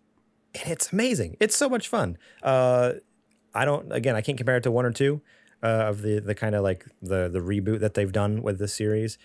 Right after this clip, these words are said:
But the story was so-so, whatever. But the gameplay, I literally am, I'm keeping on my P S four. I'm gonna install on my P S five as soon as I get that too, 'cause it came with the free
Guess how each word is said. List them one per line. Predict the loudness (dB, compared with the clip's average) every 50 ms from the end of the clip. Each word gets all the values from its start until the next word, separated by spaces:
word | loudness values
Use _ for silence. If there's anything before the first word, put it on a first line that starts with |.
| -20 -20 -20 -20 -20 -20 _ _ _
But | -4 -2 0 0 2 0 -2 -4 -8 _ -6
the | -6
story | -4 0 0 2 2 2
was | 2 0 0
so-so, | 0 -2 -2 -2 -2 -2 0 0
whatever. | 0 0 -2 -2 -4 -4 -6 -4
But | -4 -6 -6 -4
the | -4
gameplay, | -2 0 0 0 -2 0 0 2 2 2 2 0
I | 0 -2
literally | 0 0 2 2 2 2 2 2 0 -2 -4 -8 _ _ -10
am, | -8 -8 -6 -8 -8 -10 -12 -16 _ _ _ _ -20 _
I'm | -12 -10 -10
keeping | -8 -8 -6 -4 -2 -2
on | -2 -2
my | -4
P | -4 -2 -2
S | -2 -2 -2
four. | -2 0 0 2
I'm | 2
gonna | 2 2 0
install | 0 0 0 0 0 2
on | 0
my | -2 -4
P | -2 -2 -2
S | -2 -2
five | -2 0 0 0 0
as | -2 -4
soon | -4
as | -2 -4
I | -2
get | -4 -4 -4
that | -4 -4 -4 -4
too, | -4 -6 -6
'cause | -4 -4 -4
it | -2
came | 0 0
with | 2 2
the | 0
free | 0 0 0 2 2 2